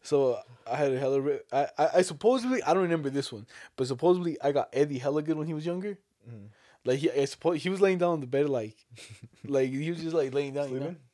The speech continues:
Speaker 1: No.
Speaker 2: Oh.
Speaker 1: Just laying down, like, kinda just on his back.
Speaker 2: Mm-hmm.
Speaker 1: And I was like, "Yo, Dan, Eddie, open your mouth so you can catch," like, I think I had a cookie in my mouth. And I hit him, like, my hand.
Speaker 2: Yeah.
Speaker 1: And he, he went like that, and I fucking turned around and farted on him, bro.
Speaker 2: <laughs>
Speaker 1: Right in his <laughs> mouth and shit.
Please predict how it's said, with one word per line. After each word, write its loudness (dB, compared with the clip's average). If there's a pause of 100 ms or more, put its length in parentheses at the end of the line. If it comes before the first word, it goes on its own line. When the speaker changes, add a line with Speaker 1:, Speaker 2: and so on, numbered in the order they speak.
(120)
Speaker 1:
No. -8 (120)
Speaker 2:
Oh. -20 (260)
Speaker 1:
Just -8
laying -4
down, -2
like, -2
kinda 0
just -2
on -4
his -6
back. 0
Speaker 2:
Mm-hmm. -20 (380)
Speaker 1:
And -6
I 0
was 0
like, 2
"Yo, 4
Dan, 0
Eddie, -2 (100)
open 2
your 0
mouth 0
so 0
you 0
can -6
catch," -4
like, -4 (100)
I -4
think -8
I -4
had 0
a 0
cookie -2
in -4
my -6
mouth. -10 (600)
And 0
I 4
hit 0
him, -6
like, 0
my -6
hand. -6
Speaker 2:
Yeah. -10
Speaker 1:
And -2
he, -2
he -4
went -8
like -6
that, -6
and -8
I -6
fucking -10
turned -10
around -2
and -6
farted 2 (100)
on -2
him, -10
bro. 4
Speaker 2:
<laughs> -2
Speaker 1:
Right 6
in 2
his 0
<laughs> 4
mouth 6 (120)
and -4
shit. -2